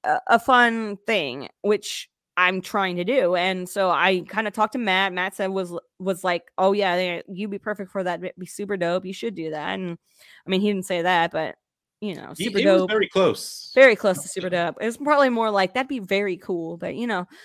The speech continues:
Speaker 1: um, yeah.
Speaker 2: You would be the perfect person to take on that kind of show.
Speaker 1: Yeah,
Speaker 2: Like,
Speaker 1: exactly.
Speaker 2: it was, it
Speaker 1: Yeah.
Speaker 2: was a very complimentary
Speaker 1: It was
Speaker 2: thing, so
Speaker 1: very
Speaker 2: you start back
Speaker 1: complimentary,
Speaker 2: then.
Speaker 1: and I was like,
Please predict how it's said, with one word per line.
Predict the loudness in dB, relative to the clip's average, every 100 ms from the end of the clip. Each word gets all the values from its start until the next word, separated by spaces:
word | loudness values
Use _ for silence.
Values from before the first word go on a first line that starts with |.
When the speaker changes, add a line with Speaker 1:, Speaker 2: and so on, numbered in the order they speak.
| -20 _
Speaker 1:
um, | 0 0 0 -6 _ _ 2
yeah. | 2
Speaker 2:
You | 2 0
would | 0
be | -2 0
the | -2
perfect | 0 -2 -2 -6 -4
person | -6 -4 -6 -6
to | -4
take | -2 -2
on | -4 -4
that | -4
kind | -4 -6 -6
of | -4
show. | -4 -2 2 2
Speaker 1:
Yeah, | 2
Speaker 2:
Like, | 0
Speaker 1:
exactly. | 0 2 2 2 2
Speaker 2:
it |
was, | 2 0 2
it | 4
Speaker 1:
Yeah. |
Speaker 2:
was | 2 2 -4
a |
very | 2 4 4
complimentary | 2 -4 -4 -2 -2 -2 -2
Speaker 1:
It | 0
was | 0
Speaker 2:
thing, | 0
so | 2
Speaker 1:
very | 4
Speaker 2:
you | 2
start | 2 2 2
back | 0 0
Speaker 1:
complimentary, | -2 -2
Speaker 2:
then. | -2
Speaker 1:
and | -2
I |
was | -4 -2
like, | -4 -4